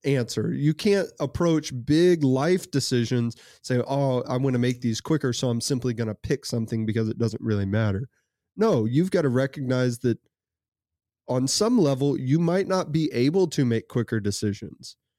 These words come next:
You might not be someone whose strength is making fast decisions,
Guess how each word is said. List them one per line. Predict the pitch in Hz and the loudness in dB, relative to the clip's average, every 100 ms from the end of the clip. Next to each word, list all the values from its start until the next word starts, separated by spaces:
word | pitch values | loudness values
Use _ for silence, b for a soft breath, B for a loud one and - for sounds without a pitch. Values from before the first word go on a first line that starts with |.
| _ - | _ -4
You | 143 | 0
might | 147 156 180 | 0 -2 -2
not | 147 156 131 | -2 -2 -2
be | 143 | 0
someone | 156 - 127 123 120 | 0 0 0 0 0
whose | 113 147 | 2 2
strength | - - 160 156 127 - | 0 -2 0 0 -2 -2
is | 127 117 | -2 0
making | 117 131 131 113 | 0 0 -2 -2
fast | - 131 131 - | -4 -4 -4 -6
decisions, | - - 135 139 120 104 104 | -6 -2 0 2 2 0 -4